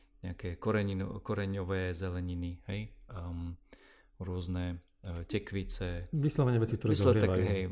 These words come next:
Speaker 1: takéto, alebo napríklad, no nemusia zrovna zohrievať, pretože zasa je leto,
Speaker 2: Mhm.
Speaker 1: hej, takže aby sa ľudia neprehliali.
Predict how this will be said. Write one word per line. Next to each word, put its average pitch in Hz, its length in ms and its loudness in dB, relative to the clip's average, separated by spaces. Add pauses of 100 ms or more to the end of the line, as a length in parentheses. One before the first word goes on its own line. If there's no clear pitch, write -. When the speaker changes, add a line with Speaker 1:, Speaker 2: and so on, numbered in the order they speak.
(120)
Speaker 1:
takéto, 113 480 0
alebo 113 320 2
napríklad, 117 420 2
no 170 140 2
nemusia 135 400 2
zrovna 107 400 2
zohrievať, 98 560 0
pretože 95 340 -6
zasa 92 300 -6
je 92 160 -2
leto, 92 400 2
Speaker 2:
Mhm. 117 160 8
Speaker 1:
hej, 104 120 0
takže 90 220 -8
aby 90 140 -8
sa - 100 -8
ľudia 92 220 -4
neprehliali. 92 720 -4